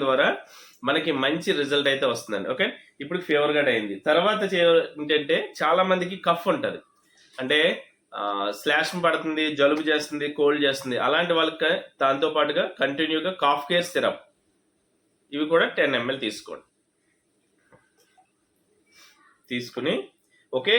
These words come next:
గ్లాస్లో ఫ్రెండ్స్, ఇదంతా కూడా నేను ఒకే గ్లాస్లో మీరు అబ్జర్వ్ చేస్తున్నారు, ఒకటే దాంట్లో నేను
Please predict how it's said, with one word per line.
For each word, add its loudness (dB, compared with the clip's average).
గ్లాస్లో 2
ఫ్రెండ్స్, -2
ఇదంతా 2
కూడా 4
నేను -2
ఒకే 0
గ్లాస్లో 2
మీరు 2
అబ్జర్వ్ 0
చేస్తున్నారు, 0
ఒకటే -2
దాంట్లో 2
నేను 0